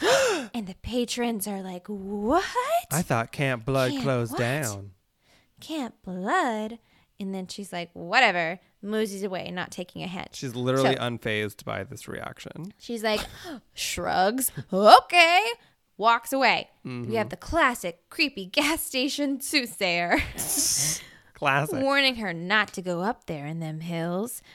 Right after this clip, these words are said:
Speaker 2: to Camp Blood. "Oh, they're all doomed up there." And she's like, "Shrug, oh well, I'ma go be the cook at Camp Crystal Lake." This is the <laughs> second hint she's got.
Speaker 1: Oh my God, they lay the foreshadowing on real thick.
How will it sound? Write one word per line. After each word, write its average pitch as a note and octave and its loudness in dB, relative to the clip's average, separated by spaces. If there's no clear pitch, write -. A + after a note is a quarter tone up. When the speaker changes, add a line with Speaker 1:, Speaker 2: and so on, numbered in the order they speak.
Speaker 2:
to - -12
Camp - -8
Blood. F3 0
"Oh, A3 2
they're F#3 -2
all F#3 0
doomed B3+ 2
up F#3+ 4
there." E3+ 0
And - -20
she's G3+ -4
like, F#3+ -4
"Shrug, D#4+ 6
oh G#4 10
well, D4 4
I'ma F4+ -2
go A#3+ 2
be C#4+ 2
the A#3+ -4
cook F4 4
at - -20
Camp F#4 2
Crystal C#4 4
Lake." F#3+ 0
This E4+ -6
is D4 -6
the A3 -10
<laughs> - -4
second - -4
hint - -8
she's - -6
got. F3 0
Speaker 1:
Oh C3 -4
my A#2+ -4
God, A2+ -4
they D#3 2
lay C#3+ 2
the A3+ -2
foreshadowing A2+ 0
on G#2 -4
real A#2 -2
thick. F#2+ -8